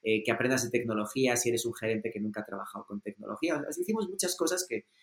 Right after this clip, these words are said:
lanzábamos como, como en, en el contexto de que había una pandemia que acababa de brotar y nadie sabía cuánto iba a durar ni nada, ¿no?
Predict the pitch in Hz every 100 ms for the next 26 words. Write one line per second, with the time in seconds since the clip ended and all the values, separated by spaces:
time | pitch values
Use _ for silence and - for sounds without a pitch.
0 | _ 120 123 127 135 143 147 - 117 110
1 | 104 - 101 98 98 95 92 - 107 104
2 | 104 107 104 104 104 104 123 - 135 113
3 | 101 104 107 117 - 104 107 113 123 123
4 | - 98 98 98 104 104 107 - 151 165
5 | 110 117 104 107 101 104 104 101 101 101
6 | 98 107 98 - -